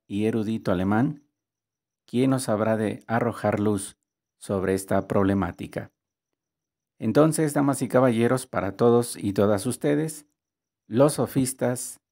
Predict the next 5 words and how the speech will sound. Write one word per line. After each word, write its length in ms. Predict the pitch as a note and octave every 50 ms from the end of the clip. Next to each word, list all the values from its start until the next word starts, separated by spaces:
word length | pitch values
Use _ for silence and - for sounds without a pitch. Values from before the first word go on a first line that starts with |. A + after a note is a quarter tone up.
| _ _ _ _ _
y 140 | - G#2 G2
la 180 | G#2 A2 A2+ -
paideia 720 | A#2+ A#2 A2+ G#2+ F#2 A2 A2 G#2+ G#2 G#2 G#2 A2 A2+ - _ _ _ _ _ _ _ _ _ _ _ _ _ _ _ _ _ _ _
como 460 | - B2 B2+ B2+ B2 B2 - - - -
ortoeria. 800 | - A#2+ B2 A#2+ - B2 A2 G2 F2 F2 D#2 D#2+ - - F#2+